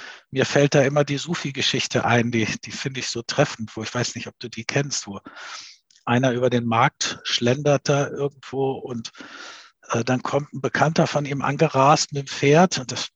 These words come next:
bäumt sich dann vor ihm auf und, äh, er kann ihm gerade zurufen, "Wohin denn so eilig?" Und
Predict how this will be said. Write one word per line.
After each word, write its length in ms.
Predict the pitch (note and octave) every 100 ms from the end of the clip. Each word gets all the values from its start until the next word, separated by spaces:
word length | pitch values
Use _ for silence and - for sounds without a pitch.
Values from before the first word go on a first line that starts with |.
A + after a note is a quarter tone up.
| _
bäumt 320 | C#3+ C#3 D#3+
sich 220 | - D3+ -
dann 200 | C3 B2+
vor 240 | - D3
ihm 200 | C#3+ C3
auf 580 | - B2+ E3+ F#3 - -
und, 340 | C3 B2+ - - _
äh, 220 | - - - - - - - - -
er 100 | -
kann 180 | C#3 D3
ihm 100 | C#3+
gerade 360 | C3 C#3+ D3
zurufen, 480 | - D#3+ E3 D3 C#3+
"Wohin 240 | B2+ G#3+
denn 140 | G#3+ E3+
so 140 | D3
eilig?" 520 | - C#3 C3 B2+ -
Und 160 | A#2+ B2